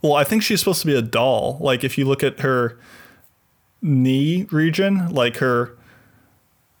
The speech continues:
once again, me and legs today, her, like, feet don't connect with her shins and her shins don't connect to her knee. Like, I think she's just supposed to be a doll who just is, uh, li-, being used as one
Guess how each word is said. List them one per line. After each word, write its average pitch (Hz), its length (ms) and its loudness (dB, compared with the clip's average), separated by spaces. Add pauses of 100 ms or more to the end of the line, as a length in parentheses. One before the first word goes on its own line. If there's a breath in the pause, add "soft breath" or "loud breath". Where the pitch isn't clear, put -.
once 156 200 -2
again, 139 240 0
me 120 80 0
and 117 140 0
legs 117 260 -2
today, 117 280 -4
her, 131 200 -2
like, 120 180 0
feet - 380 -4
don't - 200 -4
connect - 460 -4 (440)
with 127 220 -2
her 120 260 0
shins 120 400 -2
and 113 80 -2
her 117 80 -2
shins 123 280 -2
don't 120 180 -4
connect 117 260 -6
to 131 140 -4
her 135 100 -8
knee. 113 320 -2
Like, 117 300 -4
I 131 80 -2
think 165 180 -4
she's 151 160 -4
just 139 140 -4
supposed 135 200 -4
to 131 60 -8
be 120 120 0
a 110 60 -2
doll 110 540 -2 (140)
who 147 100 -6
just 120 400 -4 (840 loud breath)
is, 110 340 -2
uh, 110 360 0 (180)
li-, 160 240 -6 (220)
being 123 200 -2
used 135 320 -2
as 110 220 -8
one 113 320 -2